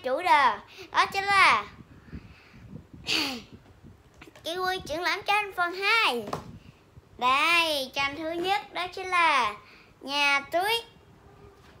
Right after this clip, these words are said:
Đó, có đất nè, có tuyết nè, có nhà nè, có cây cối, có ống khói rồi luôn. Quá đẹp. Thì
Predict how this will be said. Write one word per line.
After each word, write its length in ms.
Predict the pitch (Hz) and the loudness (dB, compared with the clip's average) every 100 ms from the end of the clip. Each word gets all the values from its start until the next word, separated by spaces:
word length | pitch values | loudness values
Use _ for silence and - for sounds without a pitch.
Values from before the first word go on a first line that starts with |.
| - | -4
Đó, 500 | 254 269 311 339 359 - - - | 0 0 -2 -4 -4 -8 -12 -4
có 120 | 311 | -2
đất 340 | 302 381 - | 2 0 -2
nè, 460 | 294 254 233 202 160 | -8 -4 -2 -2 -4
có 140 | - 330 | -4 -4
tuyết 340 | - 339 381 - | -2 -2 -2 -6
nè, 120 | 285 214 | -10 -6
có 80 | 302 | -6
nhà 540 | 349 349 302 285 277 | -4 -4 -4 -2 -4
nè, 220 | 269 269 277 285 302 311 302 247 202 202 - - - - - - | -4 -6 -6 -6 -6 -6 -6 -6 -8 -12 -16 -20 -20 -20 -20 -10
có 120 | 294 320 | -10 -6
cây 480 | - 320 330 330 320 320 | 0 0 0 -4 -6 -4
cối, 480 | 294 285 302 349 392 - - - - - - - - - | 0 2 4 2 2 -4 -12 -18 -20 -20 -20 -20 -20 -10
có 80 | - | -2
ống 240 | - - 392 | -2 -2 -8
khói 500 | - 311 320 370 427 | -4 0 2 0 -2
rồi 180 | 381 240 | -2 -2
luôn. 760 | 233 262 285 311 311 262 214 196 - - - _ - - _ _ - - - - _ - - _ _ | -2 -2 -2 -2 -4 -6 -12 -16 -18 -20 -20 _ -20 -20 _ _ -20 -20 -20 -20 _ -20 -20 _ _
Quá 280 | 254 311 381 | -2 0 0
đẹp. 440 | 294 226 233 254 - - - - - - - - _ - - - | 0 2 2 0 -6 -18 -20 -20 -20 -20 -20 -20 _ -20 -20 -16
Thì 460 | 269 254 262 202 | -8 -4 -4 -8